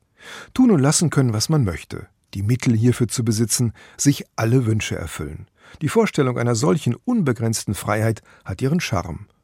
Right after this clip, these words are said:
Aber auch wer ihr anhängt, wird nach kurzem Nachdenken zugeben müssen, dass es so einfach nicht ist. Wer über Freiheit spricht, landet schnell bei Grenzen. Die Meinungsfreiheit ist ein hohes demokratisches Gut.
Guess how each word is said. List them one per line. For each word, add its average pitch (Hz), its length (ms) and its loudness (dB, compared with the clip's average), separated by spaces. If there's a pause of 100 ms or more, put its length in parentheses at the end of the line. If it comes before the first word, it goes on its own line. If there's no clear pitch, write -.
Aber 98 200 -4
auch 120 220 0
wer 110 120 4
ihr 104 180 0
anhängt, 113 460 0 (240)
wird 160 260 0
nach 120 240 0
kurzem 196 400 0
Nachdenken 113 540 0
zugeben 123 480 0
müssen, 113 320 0 (320)
dass 180 140 -2
es 202 100 0
so 160 100 2
einfach 104 320 -6
nicht - 220 -2
ist. - 340 -10 (640)
Wer 147 200 4
über 165 160 0
Freiheit 180 400 2
spricht, - 420 -4
landet 120 380 0
schnell 95 340 -2
bei 120 160 -2
Grenzen. 85 600 -4 (500)
Die 104 100 -4
Meinungsfreiheit 107 880 2
ist - 200 -8
ein 92 160 -4
hohes 120 260 -2
demokratisches 95 800 -6
Gut. - 340 -6